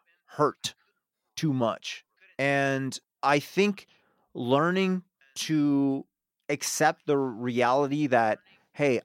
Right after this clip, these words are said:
I'm hurt. I can't do the things that I was doing before, and I need to ease my way slowly and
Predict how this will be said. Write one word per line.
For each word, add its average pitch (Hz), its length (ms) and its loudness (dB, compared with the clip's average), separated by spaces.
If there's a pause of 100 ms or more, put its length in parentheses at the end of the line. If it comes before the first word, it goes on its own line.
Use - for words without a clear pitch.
I'm 123 220 -2
hurt. 151 520 -2 (280)
I 123 100 2
can't 160 540 -4
do 156 260 0
the 139 120 4
things 151 400 -4
that 120 120 0
I 117 100 2
was 120 240 0
doing 135 380 0
before, 147 640 0 (560)
and 131 200 -2
I 139 100 0
need 151 260 -2
to 135 180 -6 (220)
ease 165 440 -4
my 135 200 -2
way 127 340 0
slowly 139 840 4 (300)
and 117 220 -6